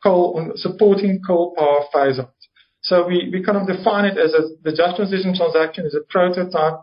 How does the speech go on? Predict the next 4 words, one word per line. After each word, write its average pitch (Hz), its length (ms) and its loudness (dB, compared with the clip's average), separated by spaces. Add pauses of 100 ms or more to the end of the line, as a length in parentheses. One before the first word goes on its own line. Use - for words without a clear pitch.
multilateral 143 920 0 (200)
coal 190 180 4
retirement 160 540 -2
mechanism. 139 640 -10